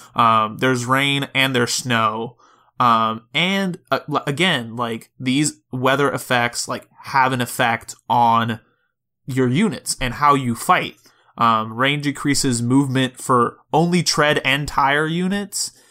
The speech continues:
in specific tiles. So, like, in woods and in plains, which are, like, grass, um, which makes sense. When it rains, it gets muddy, and your tanks don't move as well, your, uh, jeeps don't move as well, anything that has tires doesn't move as well. And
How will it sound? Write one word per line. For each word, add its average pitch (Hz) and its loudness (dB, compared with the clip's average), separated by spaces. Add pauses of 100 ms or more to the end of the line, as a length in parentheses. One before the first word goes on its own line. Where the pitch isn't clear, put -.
(180)
in 156 2
specific 147 2
tiles. - 0
So, - -4
like, 156 -4
in 120 -4
woods 147 2
and 131 0
in 143 -4
plains, 117 -4
which 120 -6
are, 117 0
like, 113 -6
grass, 117 -2 (420)
um, 113 2
which 170 -4
makes 214 -2
sense. 269 -2
When 127 -2
it - -8
rains, 139 0
it 135 -6
gets 139 -2
muddy, 143 -2 (120)
and 120 -2 (200)
your - -6
tanks 147 -2
don't 139 0
move 143 2
as 131 -2
well, 131 4 (160)
your, 113 -4 (240)
uh, 110 -4
jeeps 143 -6
don't 131 -4
move 131 -2
as 120 -4
well, 123 2
anything 143 -6
that 135 -2
has 131 -2 (140)
tires 123 0
doesn't 120 -4
move 123 0
as 113 -2
well. 87 -6 (400)
And 117 -2